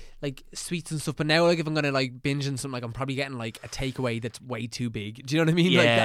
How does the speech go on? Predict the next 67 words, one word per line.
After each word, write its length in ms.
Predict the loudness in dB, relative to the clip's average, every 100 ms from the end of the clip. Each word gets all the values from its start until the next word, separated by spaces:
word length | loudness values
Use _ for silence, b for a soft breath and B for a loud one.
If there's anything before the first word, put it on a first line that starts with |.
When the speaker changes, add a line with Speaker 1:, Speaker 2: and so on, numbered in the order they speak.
| 2
Speaker 1:
that. 0 | 2
Speaker 2:
ah, 200 | 4 4
takeaway 500 | 2 0 2 0 2
is 140 | 0
a 40 | -2
big 180 | -2
one. 180 | -2 -4 -6
Ah, 300 | -4 -4 -4
see, 180 | -2 0
that's, 200 | 0 -2 -4
I, 180 | 0 0 -2
you 160 | -8
see, 120 | 0 6
I 80 |
love 160 | 10 10
me 100 | 8
pints 520 | 2 2 0 -6 -12 -2
Speaker 1:
Yeah. 140 | 0
Speaker 2:
as 40 |
the 60 | 0
next, 220 | -2 -4 -10
as 120 | -6 -4
much 140 | -4
as 80 | -4
the 80 | -4
next 240 | -4 -6
man. 160 | -8 -8 B -8
Speaker 1:
Yeah. 140 | -8 B -6
Speaker 2:
But 100 | 0
that's 180 | 2
the 100 | 2
horrible 360 | 2 4 4 2
thing 160 | -2 -2
about 200 | -2 -4
having 200 | -4 -4
pints. 320 | -4 -4 -8
There's 160 | -8 -4
always 240 | -4 -4
a 60 | -6
takeaway 440 | -6 -4 -4 -4
beside 260 | -4 -6 -6
the 80 |
pub, 280 | -6 -6 -6 -10
and 260 | -10 -10
you're 120 | -10
always 300 | -8 -8 -8
drunk, 300 | -8 -6 -6
and 80 | -6
you're 100 | -4
always 140 | -6 -6
gonna 160 | -8
want 220 | -6 -8
something. 240 | -8 -14 -14 B B B B _ _ _ _ _ _ _ _ _
But 100 | -12
takeaway 460 | -8 -4 0 0 0
can 100 | -4
be 120 | -4
a 40 |
killer. 220 | -6 -8
Junk 300 | 0 2 2
food 220 | 2 2 2
is 100 | -2
just, 320 | -8 -10 -20 -20
it's 140 | -10
so 200 | -4 -4
easy 360 | -2 -4 -4 -6
to, 260 | -4 -4